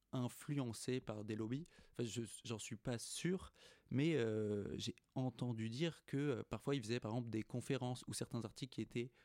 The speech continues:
euh, payés par une certaine entreprise. Est-ce que, euh, là, il n'y a pas un petit peu de la désinformation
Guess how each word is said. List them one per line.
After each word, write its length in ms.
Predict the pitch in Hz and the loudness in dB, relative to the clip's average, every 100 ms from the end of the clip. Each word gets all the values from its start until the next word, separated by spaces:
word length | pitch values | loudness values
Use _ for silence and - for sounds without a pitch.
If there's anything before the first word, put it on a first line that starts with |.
| - - - | -20 -16 -6
euh, 120 | 113 113 - | -4 -4 0
payés 500 | 131 123 113 117 120 | 2 4 4 4 4
par 240 | - 107 | 2 -2
une 100 | 104 | -2
certaine 380 | - 123 - 120 | -2 -4 -2 -2
entreprise. 540 | 113 - 127 120 117 - - - - - - | 0 0 0 0 -2 -6 -20 -20 -20 -16 0
Est-ce 260 | 123 120 - | 2 2 0
que, 140 | 175 | 2
euh, 720 | 170 139 107 104 - - - - | 4 2 2 0 -2 -2 -4 0
là, 140 | 120 | 0
il 40 | 131 | 2
n'y 60 | |
a 20 | |
pas 140 | 110 127 | 2 0
un 100 | 107 | 0
petit 120 | - | -2
peu 100 | 123 | -2
de 60 | 113 | 0
la 120 | 107 | -2
désinformation 920 | 107 117 120 120 113 110 131 135 | 2 2 2 2 0 0 2 2